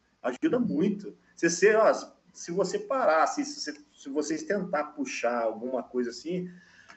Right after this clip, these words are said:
é, de alguma briga interna de, de, de companheiro no grupo, no treinamento, alguma coisa, alguma cagada que algum jogador fez fora aí de, das quatro linhas, à noite, essas coisas,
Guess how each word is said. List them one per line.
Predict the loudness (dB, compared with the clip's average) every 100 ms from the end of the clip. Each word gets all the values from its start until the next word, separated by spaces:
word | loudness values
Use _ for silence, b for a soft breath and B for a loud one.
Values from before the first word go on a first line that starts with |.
| B B
é, | 2 4 4 2 0 -6 -16 0
de | 2
alguma | 2 2 0
briga | 0 2 4 4 4
interna | 2 0 2 4 6 4 2 -2
de, | -2 -2 -2
de, | -10 -16 -18
de | -20
companheiro | -10 -2 2 4 2 -2
no | -4
grupo, | 2 4 4 2
no | -2
treinamento, | 0 2 2 0 -2 -2
alguma | -4 -2 -4
coisa, | -2 -4 0 -2
alguma | -4 -8 -6
cagada | -4 -2 0 0 -2
que | -6 -10
algum | -10 -8
jogador | -4 -2 -4 -4
fez | -4 -4 -6 _
fora | 2 6 6 4
aí | 2 -2
de, | -4 -16 -20 _ -10
das | -6
quatro | -4 -4 -4
linhas, | -8 -6 -4
à | -4
noite, | -2 4 8 6 4
essas | -4 -4
coisas, | -8 -8